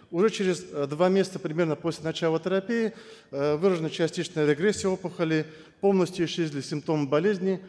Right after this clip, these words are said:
И, м, в дальнейшем пациент продолжал, э, лечение вимарафинибом. По данным М Р Т нарастала ч-, регрессия опухоли. И п-, в прошлом году мы выполнили П Т К Т головного мозга в Санкт-Петербурге в метионине, с метионином.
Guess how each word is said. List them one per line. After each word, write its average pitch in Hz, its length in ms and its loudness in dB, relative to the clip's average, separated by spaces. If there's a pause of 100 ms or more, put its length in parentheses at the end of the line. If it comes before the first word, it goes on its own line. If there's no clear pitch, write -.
(380)
И, 214 180 0
м, 147 480 -2
в - 20 -10
дальнейшем 180 380 2
пациент 165 300 -2
продолжал, 147 800 4
э, 131 180 -2
лечение 143 380 0
вимарафинибом. 165 800 0 (300)
По 160 100 2
данным 175 240 4
М 170 120 2
Р 165 60 2
Т 175 100 -2
нарастала 156 540 0
ч-, - 160 -10
регрессия 160 540 0
опухоли. 185 460 -4 (380)
И 226 120 -4
п-, 175 340 2
в 170 80 -6
прошлом 196 280 2
году 185 180 2
мы 185 160 2
выполнили 160 460 -2
П 170 160 2
Т - 80 -8
К 165 120 2
Т 165 120 0
головного 156 360 2
мозга 139 460 -2
в 139 80 -8
Санкт-Петербурге 175 720 -2
в 170 60 -4
метионине, 180 600 0 (400)
с 139 160 -12
метионином. 180 560 4